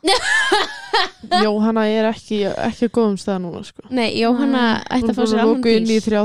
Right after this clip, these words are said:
Speaker 2: daga, bíllinn bilaður og allt í voli, sko.
Speaker 1: Já.
Speaker 3: Ég er bara
Speaker 1: En svona gerist stundum, það er gott að heyra alla hliðar.
Speaker 2: Já.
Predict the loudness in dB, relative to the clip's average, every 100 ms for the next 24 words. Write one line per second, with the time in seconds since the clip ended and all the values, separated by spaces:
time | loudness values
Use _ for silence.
0 | 0 0 0 0 0 -2 -2 -4 -2 -6
1 | -4 -6 -6 -6 -6 -6 -8 -10 -10 -16
2 | -12 -12 -10 -10 -10 -14 -10 -6 -4 -4
3 | -8 -10 -16 -18 -20 -20 -20 -12 -12 -12
4 | _ _ _ _ _ _ -8 -8 -8 -10
5 | -6 -2 -2 -4 0 2 2 4 2 2
6 | -2 0 -2 0 0 0 0 0 0 -2
7 | -4 -4 -4 -10 -14 -4